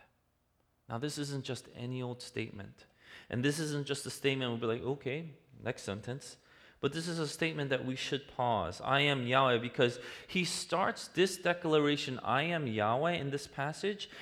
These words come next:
And when he ends his talk, he ends it with, "I am Yahweh." He says, "I am Yahweh." If you look at what Joe read, we end it with, "I am Yahweh." So there is this grandiloquent declaration to assert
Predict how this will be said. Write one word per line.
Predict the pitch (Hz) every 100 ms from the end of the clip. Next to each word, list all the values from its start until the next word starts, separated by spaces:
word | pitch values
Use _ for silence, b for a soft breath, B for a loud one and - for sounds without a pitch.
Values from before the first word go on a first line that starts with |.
| B
And | - 131 131
when | 175
he | 185 147
ends | 123 143 165 -
his | 175
talk, | - 185 202 -
he | - 110
ends | 123 147 127
it | 120
with, | - 101 -
"I | 107
am | 107 101 98
Yahweh." | 92 90 85 85 110 - _ _ _ _ _ _ _ _ _
He | 139
says, | 131 147 175
"I | 170 175
am | 175 170
Yahweh." | 170 185 139
If | 131
you | 135
look | 151 185
at | 180
what | 165 160 160
Joe | 160 160
read, | 151 165 170 - B B
we | 127 143 -
end | 139 175 196
it | 170 147
with, | 135 135 135 -
"I | 139 147
am | 147 139 123
Yahweh." | 110 123 131 113 101
So | - 147 139 B B
there | 143 196
is | 202 180 175 180
this | 156 147 -
grandiloquent | - 135 127 120 113 202 240 - 208 208 196 - B B B
declaration | - 196 196 180 151 139 151 208 208 214 208
to | - -
assert | 180 - - 214 226 226